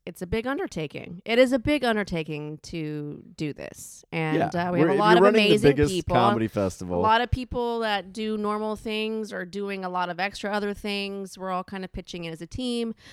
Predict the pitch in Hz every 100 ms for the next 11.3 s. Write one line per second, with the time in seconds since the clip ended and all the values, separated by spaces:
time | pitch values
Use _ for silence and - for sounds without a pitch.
0 | - _ - 269 277 294 262 247 214 208
1 | 196 226 247 285 - _ 226 214 196 190
2 | 190 202 185 185 185 180 185 185 185 175
3 | 202 185 196 202 180 180 175 214 185 240
4 | 262 220 190 123 160 165 170 185 190 123
5 | 147 - 104 175 - 92 98 95 95 101
6 | 110 - 101 101 101 98 90 85 104 127
7 | 90 87 - _ _ _ _ 98 185 180
8 | 180 185 - 269 302 330 349 359 - -
9 | 285 320 339 202 165 - - - - 233
10 | 269 277 294 349 269 139 - - _ -
11 | 233 214 214